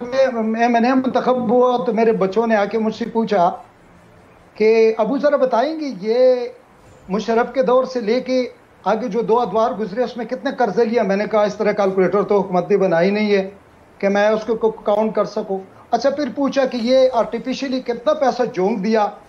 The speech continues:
market में dollar, अ, को स-, अ, stable करने के लिए?" मैंने कहा, "ये भी कोई हिसाब किताब में आने वाली नहीं है, ये इसके लिए बड़े calculator की ज़रूरत है, बाजोड़ में वो नहीं मिलता।" अच्छा, फिर उन्होंने पूछा कि "कितने माशी सुरंगें बचा के गए?"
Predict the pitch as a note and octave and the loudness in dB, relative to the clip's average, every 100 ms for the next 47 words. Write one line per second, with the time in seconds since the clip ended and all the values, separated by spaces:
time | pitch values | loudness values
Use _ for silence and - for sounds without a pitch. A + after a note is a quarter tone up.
0 | - - F#3+ G3 G3 G#3 G#3+ A#3+ A#3 A3 | -20 -8 -2 0 0 0 -2 -4 -6 -4
1 | G#3+ G3 - - F3 F3+ G#3+ A3 A3 G3+ | -4 -6 -12 -8 -2 0 2 0 -4 -4
2 | F#3 E3+ G3 F#3+ F#3+ - G#3 G3 F3 - | -4 -4 -4 -6 -6 -6 -2 0 -2 0
3 | G#3 G#3+ G#3 F#3+ G3 F#3+ F#3+ F#3+ - - | 0 0 -2 -2 -4 -2 -2 -2 -6 -10
4 | E3 G3 A3 A3 G3 A3 A#3 G#3+ A3 G#3+ | -2 0 2 0 2 2 2 0 0 0
5 | F#3+ F#3+ G3+ G#3 G3+ G3 G3 G#3 G#3 G#3+ | 0 0 -2 -2 -2 -2 -4 0 0 0
6 | A3+ A3+ A3+ A3 - - - E3+ A3 G#3+ | 0 2 0 -2 -8 -20 -10 0 0 0
7 | A3+ A3 G#3 G#3 A3 G3+ G#3 G3 A3 G#3+ | -2 0 0 0 -2 -2 -4 -2 -4 -4
8 | A3 F3+ E3 G3+ G3+ G#3+ F3+ E3+ G3 G#3 | -6 -8 -4 -4 0 -2 0 0 0 0
9 | A3 A#3 A#3+ A3+ F#3+ G3 F#3+ - - - | 0 0 0 -2 0 -2 -4 -12 -20 -8
10 | A3+ A3+ C#4 C#4+ D4 C#4+ D4 C#4 C4 B3+ | -4 -2 0 0 0 0 -2 -2 -2 -2
11 | A#3+ - C#4 B3 A#3 C4+ - A3+ B3 A#3 | -4 -2 0 0 -2 -8 -6 -6 -4 -4
12 | F#3+ G3 F#3+ A#3+ F#3+ G3+ | -4 -4 -4 -4 -2 -4